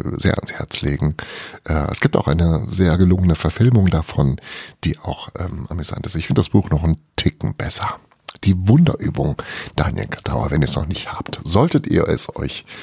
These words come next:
umgehend besorgen. Es ist ein sehr unterhaltsames, ähm, ja, äh, Buch. <laughs> Was soll ich sonst sagen? Ich leg mich jetzt mal wieder hin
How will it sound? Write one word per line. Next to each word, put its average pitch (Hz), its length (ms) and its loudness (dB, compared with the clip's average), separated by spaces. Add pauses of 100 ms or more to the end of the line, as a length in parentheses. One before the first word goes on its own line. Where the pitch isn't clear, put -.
(380)
umgehend 85 760 2
besorgen. - 540 -2
Es - 120 -6
ist - 120 -10
ein - 140 -2
sehr - 260 -8
unterhaltsames, - 1000 -6 (720)
ähm, - 380 -2 (500)
ja, - 180 0 (720)
äh, 82 260 2
Buch. - 380 2 (400)
<laughs> - 400 -10
Was - 160 -2
soll - 180 -4
ich - 100 -8
sonst - 240 -2
sagen? - 260 -2 (1700)
Ich - 220 2
leg - 140 -2
mich 76 120 -2
jetzt 71 160 0
mal 76 120 0
wieder 76 120 0
hin 117 280 6